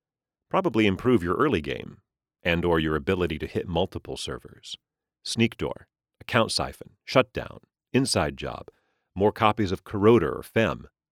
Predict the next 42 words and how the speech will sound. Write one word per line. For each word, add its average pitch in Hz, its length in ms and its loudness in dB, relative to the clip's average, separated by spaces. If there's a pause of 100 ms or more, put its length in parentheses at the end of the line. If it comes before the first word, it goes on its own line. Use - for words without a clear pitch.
Stim 180 220 4
Hacks, - 340 -6 (260)
maybe 73 160 -4
even 95 200 0
Darwin, 107 440 2 (380)
to 85 80 -12
go 82 140 2
with 80 180 0
three 90 380 0
replicated 90 720 2
personal 117 380 -2
touches. - 520 -4 (640)
Maybe 78 240 -2
Special 120 480 0
Order, - 320 -2 (160)
to - 60 -20
get 85 160 -4
your 92 80 -2
breakers 107 420 4
fast. - 460 -10 (320)
Maybe 73 200 -6
a - 40 -6
bunch 95 180 -2
of - 140 -14
parasites 123 560 -2
and 80 100 -6
data 127 240 2
suckers 73 380 -4
to - 100 -12
pressure 101 340 -2
the 90 80 -2
corp 98 360 -2 (280)
and 78 200 -8
keep 120 240 -4
their 95 220 -2
R 90 160 0
and 87 100 -4
D 87 120 -4
defense 78 380 -8
weak 113 300 -2
for - 180 -10
longer. 110 480 -6